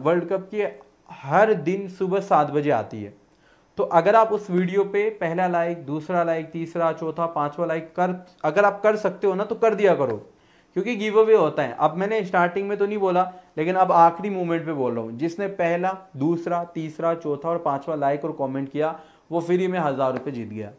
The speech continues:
मतलब पांचों लोग मिलके, ठीक है। तो आप भी कर सकते हो यार, सुबह आराम से जल्दी उठा करो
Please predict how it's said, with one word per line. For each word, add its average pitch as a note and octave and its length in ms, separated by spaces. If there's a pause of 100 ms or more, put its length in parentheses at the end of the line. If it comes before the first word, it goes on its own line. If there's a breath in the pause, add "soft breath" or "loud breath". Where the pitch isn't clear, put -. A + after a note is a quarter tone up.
(140)
मतलब G3 320
पांचों F3+ 360
लोग A#2 180
मिलके, A#2 280 (180)
ठीक E3 140
है। E3+ 180 (300 loud breath)
तो F#3+ 60
आप G#3 140
भी A3+ 120
कर A3 140
सकते G#3+ 260
हो G#3 140
यार, G3 200
सुबह G3 280
आराम E3+ 400
से F3+ 140
जल्दी E3 420
उठा D#3 340
करो D3+ 380